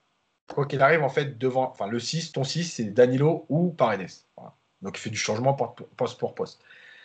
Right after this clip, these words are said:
Après, effectivement, moi, je suis comme Nico. Pourquoi, pourquoi Rafinha ? Déjà, parce que, pour ce qu'il a montré, euh, mais aussi parce que,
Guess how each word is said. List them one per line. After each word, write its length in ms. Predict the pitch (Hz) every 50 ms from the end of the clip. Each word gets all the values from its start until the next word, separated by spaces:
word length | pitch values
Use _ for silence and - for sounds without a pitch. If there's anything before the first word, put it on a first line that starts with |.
| - - - _ _ _ _ - -
Après, 220 | - - - 202
effectivement, 440 | - - 170 147 - - 170 208 202
moi, 120 | 185 165
je 60 | 151
suis 100 | - 147
comme 160 | 135 151 135 139
Nico. 240 | 147 143 - 196
Pourquoi, 560 | 185 - - - - 151 131 - 143 - - -
pourquoi 320 | - 135 - - 156 147
Rafinha ? 580 | 139 143 139 139 - 156 175 202 220 220 214 - 101
Déjà, 220 | 120 123 127 143 135
parce 220 | 135 104 - -
que, 120 | _ - - _ - 101
pour 100 | 85 -
ce 80 | -
qu'il 140 | - - 92
a 80 | 101 117
montré, 400 | 135 151 156 - 220 233 226 - _ _ _ - - - - - _ - -
euh, 300 | 107 113 113 110 110 - -
mais 100 | 120 131
aussi 240 | 139 156 151 - 226
parce 180 | 185 160 156 -
que, 280 | - 143 139 131 -